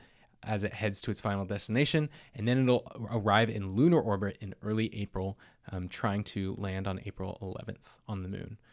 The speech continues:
And so the nonprofit group Space I L and the company Israel Aerospace Industries, or I A I, um, are putting this together. Now, like I said, China's Chang'e four,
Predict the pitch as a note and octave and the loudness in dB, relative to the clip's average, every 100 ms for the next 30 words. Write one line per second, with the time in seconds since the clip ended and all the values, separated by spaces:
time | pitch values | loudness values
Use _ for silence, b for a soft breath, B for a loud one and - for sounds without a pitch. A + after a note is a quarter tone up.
0 | b b - G#2+ G#2 G2 F#2 G#2+ A#2 A#2+ | b b -8 -2 2 2 2 4 4 4
1 | A#2+ A#2 A2+ A2+ A2+ - - - C#3+ A2+ | 4 4 2 -2 -2 -8 -6 -2 2 2
2 | - - G#2+ G#2 G#2 B2 E3 - G#2+ G2+ | 0 0 0 2 2 2 -2 -4 -2 -2
3 | - G#2 G#2 G2+ A#2+ G#2+ G#2+ A2 G#2+ - | -2 -2 -2 -2 -2 0 2 2 0 0
4 | G#2 G#2 - G2+ - A2+ A2 - F3 - | 0 2 0 -4 -2 -4 -4 0 0 0
5 | - G#2+ G2 - G#2 G#2 G#2 - A#2 F#3+ | -2 -2 -2 -2 0 0 -2 -2 -2 -4
6 | - B B B B B - A2+ G2 A2 | -10 B B B B B -2 0 0 2
7 | A2 G#2 G2 - A#2 A#2+ A#2+ - G#2 G2 | 4 4 4 2 4 4 4 0 0 0
8 | F#2+ G2 b b A2 A2 G2+ - _ - | 0 -4 b b 2 2 2 -4 _ 2
9 | C3+ A#2+ A2 G2+ F#2+ - _ _ _ _ | 4 6 4 0 -2 -12 _ _ _ _
10 | _ _ _ - B2+ B2+ C3 B2 - _ | _ _ _ -2 2 6 6 4 -2 _
11 | - B2 A#2+ A#2+ - - G2+ D#3 F3 | -2 2 4 4 2 0 2 2 -2